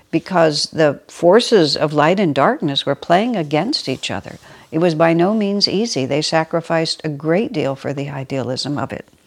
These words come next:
And they established, you see, what we take for granted, but you have to really think about this. All men are created equal. This is from the Declaration of Independence. We declare these truths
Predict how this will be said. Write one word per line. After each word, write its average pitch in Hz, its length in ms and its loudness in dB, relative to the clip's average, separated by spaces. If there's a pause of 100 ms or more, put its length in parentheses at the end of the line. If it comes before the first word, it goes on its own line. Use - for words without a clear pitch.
(480)
And 185 240 4
they 180 120 8
established, 226 760 2 (300)
you 214 100 0
see, 254 160 4
what 220 180 4
we 277 120 4
take 269 280 -2
for 202 100 -2
granted, 202 500 0
but 160 160 -4
you 196 60 0
have 196 140 -2
to 202 100 -2
really 170 240 0
think 269 280 -2
about 165 360 -6
this. 143 260 0 (400)
All 185 240 6
men 180 320 2
are 190 120 -2
created 165 580 0
equal. 160 320 -2
This 151 240 -4
is 170 80 -4
from 160 200 0
the 156 80 2
Declaration 156 640 0
of 143 80 -4
Independence. 156 640 -4 (320)
We 214 260 4
declare 220 580 0
these 196 360 0
truths - 640 -2